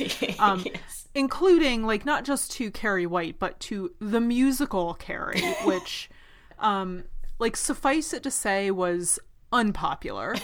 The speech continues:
Speaker 1: <laughs>
Speaker 2: even though there is some really great music in it. Um, so yeah, Mark,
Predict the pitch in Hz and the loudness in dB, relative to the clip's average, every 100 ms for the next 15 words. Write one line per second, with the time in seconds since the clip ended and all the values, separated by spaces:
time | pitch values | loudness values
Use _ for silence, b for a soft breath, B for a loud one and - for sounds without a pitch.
0 | - - - - 254 233 226 214 214 214 | -8 -14 -16 -4 -2 0 2 4 4 2
1 | 233 - 302 233 214 196 185 180 175 - | 0 0 2 4 4 2 0 -2 -6 -6
2 | 175 175 175 - - 254 - B B B | -8 -6 -6 -6 -6 -6 -8 B B B
3 | 202 190 185 180 175 175 165 - - - | -4 -2 -2 -4 -6 -8 -12 -16 -18 -12
4 | - - 233 226 202 196 196 214 285 330 | -8 0 0 4 4 4 0 4 4 2
5 | - - | -2 -4